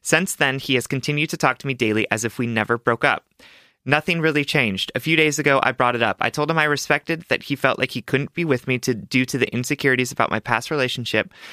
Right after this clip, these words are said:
but it isn't fair for him to break up with me, then ask me to wait for him. I told him I felt like he was stringing me along and I n-,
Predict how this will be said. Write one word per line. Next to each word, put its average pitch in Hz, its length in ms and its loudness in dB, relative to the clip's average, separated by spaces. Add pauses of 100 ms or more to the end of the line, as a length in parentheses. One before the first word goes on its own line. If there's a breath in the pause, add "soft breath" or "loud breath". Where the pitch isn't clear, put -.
(360 loud breath)
but 156 120 4
it - 120 2
isn't 160 280 -2
fair 151 200 4
for 151 140 0
him 147 160 -2
to 135 120 -4
break 131 300 2
up - 180 0
with - 180 -4
me, 120 240 0
then 127 200 0
ask 123 280 0
me 131 100 -2
to 123 80 0
wait 117 260 0
for 90 140 0
him. - 300 -8 (400 loud breath)
I 123 140 2
told 147 260 0
him 170 120 0
I 160 60 0
felt - 200 2
like 131 140 0
he 135 100 -2
was 120 120 -2
stringing 139 280 0
me 160 140 2
along 120 340 4
and 123 180 0
I 117 60 2
n-, 123 200 -4